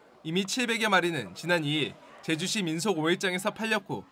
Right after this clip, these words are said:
이백여 마리만 농장 인근 냉동창고에서 발견돼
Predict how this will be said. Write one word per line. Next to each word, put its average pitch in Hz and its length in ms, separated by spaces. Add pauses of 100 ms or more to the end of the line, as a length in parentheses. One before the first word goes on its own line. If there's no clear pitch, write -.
(260)
이백여 190 380
마리만 160 460
농장 165 380
인근 170 260
냉동창고에서 190 880
발견돼 147 600